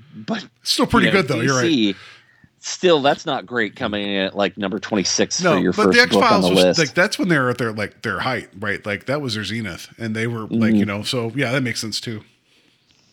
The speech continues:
Speaker 1: Yeah, I, I don't remember if it's that summer or later or the following year when that first movie comes out, but I feel like that's when I remember it being fever pitch. Um,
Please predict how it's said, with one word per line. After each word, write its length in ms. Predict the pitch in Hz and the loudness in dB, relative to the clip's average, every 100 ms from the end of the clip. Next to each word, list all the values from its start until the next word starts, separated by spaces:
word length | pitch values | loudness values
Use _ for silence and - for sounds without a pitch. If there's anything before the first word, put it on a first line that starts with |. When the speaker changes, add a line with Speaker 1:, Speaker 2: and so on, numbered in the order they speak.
| _ _ | _ _
Speaker 1:
Yeah, 260 | 123 120 107 | 2 4 6
I, 260 | 110 117 117 | 4 4 0
I 20 | |
don't 160 | 120 113 | -2 -4
remember 340 | 117 113 113 | -4 -2 0
if 140 | 113 | 0
it's 160 | 123 - | -2 -2
that 240 | 107 107 | 0 0
summer 520 | - 123 110 107 107 98 | -2 -4 -2 -2 -2 -2
or 80 | |
later 400 | 98 98 98 98 95 - - | -2 -2 -2 -4 -10 -12 -6
or 220 | 104 98 | -2 -2
the 80 | 95 | 0
following 460 | 123 110 101 98 | 2 2 2 0
year 340 | 110 92 87 92 _ _ _ - | 2 2 0 -2 _ _ _ -6
when 160 | 101 | -2
that 160 | 98 90 | 0 -2
first 260 | - 95 110 | -2 -4 -2
movie 220 | 101 95 | 0 0
comes 240 | 98 90 | -2 2
out, 220 | 90 92 | 4 6
but 80 | 95 | 2
I 40 | 85 | 0
feel 160 | 95 | 2
like 160 | 90 87 | 2 2
that's 600 | 92 90 92 - - - _ | 2 4 2 0 -4 -6 _
when 120 | 107 | 0
I 60 | 92 | 2
remember 300 | 95 90 90 | 2 -2 -4
it 80 | - | -2
being 260 | 92 87 | -2 -2
fever 280 | - 90 82 | -4 -4 -4
pitch. 440 | - 90 85 - - _ - - - - | -2 2 2 0 -20 _ -20 -20 -16 0
Um, 500 | 95 92 90 92 | 6 8 6 4